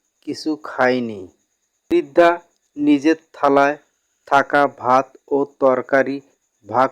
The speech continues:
করে রহিমকে দিলেন। চোখের আনন্দে অশ্রু নিয়ে রহিম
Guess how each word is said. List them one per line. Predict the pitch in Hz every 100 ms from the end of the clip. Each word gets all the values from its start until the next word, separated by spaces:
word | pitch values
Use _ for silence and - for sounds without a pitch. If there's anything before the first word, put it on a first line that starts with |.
| _
করে | - 131 127 139 _ _ _ _ -
রহিমকে | 127 135 151 160 - 160 147
দিলেন। | 123 135 127 131 143 _ _ _ _ _ -
চোখের | - 156 - 160 - _
আনন্দে | 139 139 147 160 147 151 151 _ _ _ -
অশ্রু | 147 143 - 147 151
নিয়ে | 151 143 139 143 _ _ _ -
রহিম | 139 143 143 151